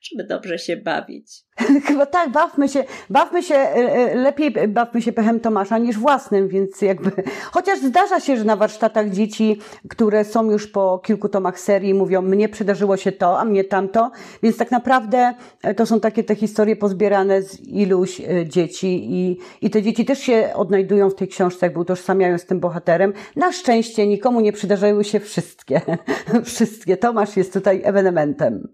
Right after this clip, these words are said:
Speaker 1: No dobra, pani Kasiu, no to pytanie jest takie, cały czas mówimy o tym, e, dobrym humorze. Ja chciałam zapytać o rzecz bardzo ważną i mam nadzieję, że usłyszę odpowiedź, e, twórczyni, autorki książek, bo młodzież bardzo często narzeka na to, że jest za mało książek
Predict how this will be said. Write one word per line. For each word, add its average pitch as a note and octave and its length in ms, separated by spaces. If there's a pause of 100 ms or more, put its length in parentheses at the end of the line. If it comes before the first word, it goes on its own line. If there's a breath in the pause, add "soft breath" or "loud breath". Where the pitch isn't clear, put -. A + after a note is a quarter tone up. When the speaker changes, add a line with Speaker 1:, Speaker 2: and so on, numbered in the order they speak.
(200)
Speaker 1:
No G4+ 140
dobra, A3+ 240
pani D#4 220
Kasiu, C#4+ 260
no C4 60
to D4 100
pytanie D#4 360
jest D4+ 200
takie, A#3+ 260
cały C4 180
czas C#4+ 160
mówimy C4+ 320
o C4 60
tym, B3+ 220
e, A#3 180
dobrym A#3+ 340
humorze. A3 460
Ja B3+ 80
chciałam B3+ 280
zapytać A3 720 (340 soft breath)
o A3 160
rzecz B3 260
bardzo A3 880
ważną G3+ 560
i G#3+ 120
mam A3 180
nadzieję, A#3 580
że G#3+ 420
usłyszę A3 500
odpowiedź, G#3+ 760
e, G3 120
twórczyni, F#3 760
autorki F3+ 480
książek, E3+ 520
bo F#3+ 100
młodzież E4+ 320
bardzo D4+ 320
często C#4+ 340
narzeka C4 420
na F3+ 120
to, F3 160
że F3+ 120
jest F#3 280
za A#3+ 160
mało D#4 360
książek G#3+ 600